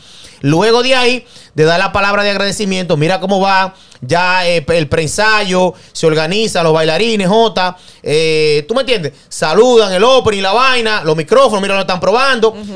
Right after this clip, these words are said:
Speaker 1: Sale Fercho a romper. Y lo dice ahí, eso fue como a las siete de la noche,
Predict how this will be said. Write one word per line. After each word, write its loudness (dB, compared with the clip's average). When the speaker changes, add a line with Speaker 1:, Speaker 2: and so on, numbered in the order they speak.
Speaker 1:
Sale 0
Fercho -2
a -2
romper. 0
Y -6
lo 2
dice -2
ahí, 0
eso 0
fue 0
como 0
a 0
las -2
siete -2
de 0
la 0
noche, -2